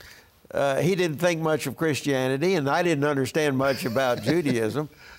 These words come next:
Speaker 1: but we got acquainted, and, and that was my first exposure. Then when I went to the University of Texas, uh, uh, the first Jewish Christian I ever met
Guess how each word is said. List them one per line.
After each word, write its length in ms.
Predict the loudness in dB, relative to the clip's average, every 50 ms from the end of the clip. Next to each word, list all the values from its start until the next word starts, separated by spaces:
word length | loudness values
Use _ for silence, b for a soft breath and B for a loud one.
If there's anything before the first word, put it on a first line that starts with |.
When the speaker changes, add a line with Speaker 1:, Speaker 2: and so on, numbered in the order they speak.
| B
Speaker 1:
but 160 | 0 2 2 4
we 140 | 2 2
got 220 | 2 2 2 2 2
acquainted, 540 | 0 0 0 0 0 2 2 2 0 2 0
and, 320 | 0 0 -2 -4 -4 -4
and 180 | -4 -2 0 2
that 160 | 2 2 2
was 160 | 2 0 0
my 180 | 0 0 -2 -2
first 400 | -2 0 0 0 0 -2 -4 -8
exposure. 640 | -10 -10 -6 -2 0 0 0 0 -2 -6 -10 -12 -12 -18 b b b b b b b b b b b b b b b b b b b b b b _ _ _ _ _ _ _ _ _ _ _ _ _ -8
Then 260 | -2 0 0 2 2
when 120 | 2 2 2
I 80 | 2
went 220 | 2 2 0 0 0
to 60 | -2
the 120 | 0 0 2
University 680 | 2 2 0 0 0 0 0 0 0 0 -2 -2 -2
of 120 | -2 0
Texas, 760 | 0 0 0 0 0 -2 -2 -2 -2 -2 0 -2 -2 -2 -4 -6 -10 -18 -18 -18 -16 -16 -8 -4
uh, 600 | 0 0 2 2 2 2 0 0 -2 -4 -6 -10 -10 _ _ _ _ _ -20 -20 -20 -20 -20 -20 -20 -20 -20 _ _ -20 -20 -20 -20 -20 -20 -20 -20 -20 -20 -20 -20 -20 -20 -18 -18 -14 -6
uh, 200 | -2 0 0 0
the 240 | 0 0 0 0 0
first 580 | -2 -2 0 2 2 4 4 2 0 -2 -8 -8
Jewish 540 | -8 -2 0 2 4 4 4 2 2 -2 -4
Christian 640 | -4 0 0 0 0 0 -4 -6 -4 -4 -4 -4
I 220 | -4 -2 -2 0 2
ever 300 | 2 2 2 0 0 0
met 400 | 0 0 2 2 0 0 -2